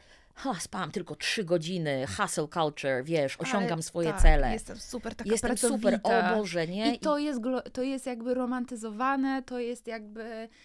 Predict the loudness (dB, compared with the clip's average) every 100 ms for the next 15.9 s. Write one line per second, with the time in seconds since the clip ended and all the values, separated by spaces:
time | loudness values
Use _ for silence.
0 | -20 -20 _ -16 -10 -10 -8 -10 -10 -12
1 | -14 -18 -18 -20 -20 -18 -20 -16 -14 -14
2 | -12 -12 -10 -10 -10 -8 -6 -4 -4 -4
3 | -6 -8 -10 -8 -8 -6 -6 -6 -6 -8
4 | -8 -6 -8 -8 -10 -12 -8 -4 -4 -6
5 | -14 -18 -20 -20 -20 -20 -20 -20 _ -4
6 | -4 -4 -6 0 2 2 0 -2 -2 -2
7 | -2 -2 -4 -6 -4 -2 -2 -6 -8 -6
8 | -4 -4 -4 -6 -4 0 0 -2 -8 -20
9 | _ -4 -4 -4 -6 -4 -4 0 2 4
10 | 4 4 2 0 -6 -8 -10 0 4 6
11 | 4 0 2 2 2 0 0 0 0 -2
12 | -2 -4 -6 -2 -2 0 -2 -4 -10 -12
13 | -8 -4 -4 -2 -2 0 -2 -2 0 0
14 | 0 0 0 0 -2 -2 -2 -2 -4 -6
15 | -8 -6 -6 -6 -4 -2 0 -2 -4